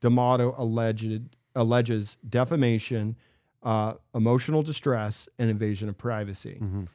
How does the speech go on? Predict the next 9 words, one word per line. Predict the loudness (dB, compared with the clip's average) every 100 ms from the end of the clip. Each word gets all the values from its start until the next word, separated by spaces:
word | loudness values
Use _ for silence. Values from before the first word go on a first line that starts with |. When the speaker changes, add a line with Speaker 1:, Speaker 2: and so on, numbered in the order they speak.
| _
Speaker 1:
They | 4
also | 6 6 4 2
find | 0 2 2
out | 0 -2
D'Amato | -2 0 2 2 0
is | -4
suing | -6 -2 2 4 2
his | 0
stepmother | -4 -4 0 0 -2 -6 -6 -8